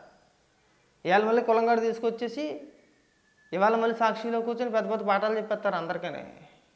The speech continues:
అది మా పార్టీ వ్యవహారం. ఉం? పెద్దలు, అధినాయకులు, వాళ్ళు, వాళ్ళు తేల్చుకునే వ్యవహారం అది, వాళ్ళు చూసుకుంటారు.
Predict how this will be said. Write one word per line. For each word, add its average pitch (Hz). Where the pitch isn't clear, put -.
అది 147
మా 156
పార్టీ 147
వ్యవహారం. 165
ఉం? 240
పెద్దలు, 147
అధినాయకులు, 151
వాళ్ళు, 156
వాళ్ళు 160
తేల్చుకునే 170
వ్యవహారం 151
అది, 127
వాళ్ళు 135
చూసుకుంటారు. 147